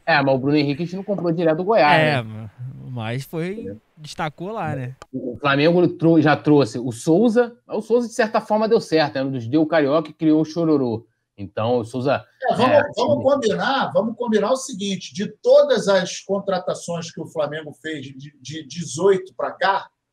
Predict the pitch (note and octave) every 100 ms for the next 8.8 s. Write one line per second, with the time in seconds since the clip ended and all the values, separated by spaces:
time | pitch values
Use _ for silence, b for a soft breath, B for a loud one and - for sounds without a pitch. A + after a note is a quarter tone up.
0 | _ _ _ _ - D#3 E3+ A3 - A#3+
1 | A3+ _ F3+ A#3 C4 A3+ A3+ G#3+ - F#3+
2 | D#3+ - - B2+ - G#3 G3+ F3+ D3+ C3
3 | B2 - F#3 E3+ E3 G#3+ G3 G#3 B3+ C4+
4 | - _ _ _ _ G#3+ G3 F3 - A3
5 | F#3+ A3+ B3+ C#4+ - _ _ _ A3 A3+
6 | C4 - A3 G#3+ E3+ B2+ B2+ F3+ - G#3
7 | G3 F#3+ A3 A#3+ A3+ - G#3 E3+ G#3 F3
8 | G#3 A3 A3+ - A#3+ - F3 D#3